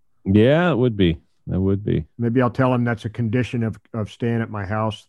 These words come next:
Speaker 2: the night that he shears here.
Speaker 1: Those guys love talking too. Sheep
Speaker 2: <laughs>
Speaker 1: shearers are full of good stories.
Speaker 2: Yeah.
Speaker 1: So,
Speaker 2: Yeah.
Speaker 1: yeah, absolutely. It would be good, especially on some of, like, the, just the simp-, I mean, you know, the simple preparations of overnight stand and,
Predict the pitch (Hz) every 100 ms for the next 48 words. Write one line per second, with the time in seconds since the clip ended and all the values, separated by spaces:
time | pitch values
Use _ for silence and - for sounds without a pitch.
0 | - 104 98 95 - 95 87 - 98 87
1 | 101 98 90 - 107 107 139 127 107 113
2 | 107 - 98 98 71 - 82 76 196 113
3 | - 110 104 87 92 - 98 92 80 78
4 | - 90 82 71 - 120 120 107 92 _
5 | _ _ _ _ _ _ _ - 110 107
6 | 101 92 - - _ _ _ - 107 147
7 | - 110 120 - 123 117 110 131 135 135
8 | 147 127 110 - 160 - 170 147 131 110
9 | 131 123 110 107 104 90 - 85 82 _
10 | _ _ _ _ _ 107 117 101 107 95
11 | 127 120 107 113 117 113 123 135 143 110
12 | - 120 104 - 107 92 101 98 90 92
13 | 82 85 98 107 107 101 101 - 90 85
14 | 82 82 76 73